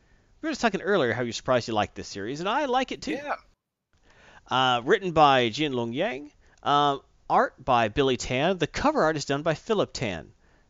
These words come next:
Speaker 1: I don't know if they're related. I like to pretend they are.
Speaker 2: Tan, Tan could be like Smith. We don't know.
Speaker 1: Yeah, it could be.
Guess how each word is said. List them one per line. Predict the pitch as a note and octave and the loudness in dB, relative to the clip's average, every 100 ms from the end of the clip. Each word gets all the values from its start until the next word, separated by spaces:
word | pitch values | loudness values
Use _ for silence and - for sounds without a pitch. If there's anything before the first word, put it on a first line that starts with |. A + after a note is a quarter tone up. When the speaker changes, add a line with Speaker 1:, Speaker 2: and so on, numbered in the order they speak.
| _ _ _ _ _ _ _ | _ _ _ _ _ _ _
Speaker 1:
I | A#2+ | -6
don't | C3+ B2 | -4 -6
know | |
if | A2+ | -8
they're | A#2+ G2+ | -6 -8
related. | F#2+ A#1 G#1 - _ _ _ _ _ | -10 -12 -16 -20 _ _ _ _ _
I | G#2+ G2+ | -10 -8
like | G#2 | -8
to | |
pretend | - G#2 G#2 E2+ | -12 -12 -12 -14
they | D#2 | -16
are. | D#2+ - _ _ - | -18 -20 _ _ -6
Speaker 2:
Tan, | C#3 B2+ A#2 | -4 -4 -6
Tan | - D3 D#3 | 0 2 2
could | C#3+ C3 | -2 -8
be | B2+ | -4
like | A2+ - | -4 -2
Smith. | - F2+ - | -6 -8 -12
We | F#2 | -14
don't | F2 | -14
know. | - - | -16 -4
Speaker 1:
Yeah, | B2 F2+ | -2 -2
it | - | -6
could | D#2+ | -14
be. | - | -16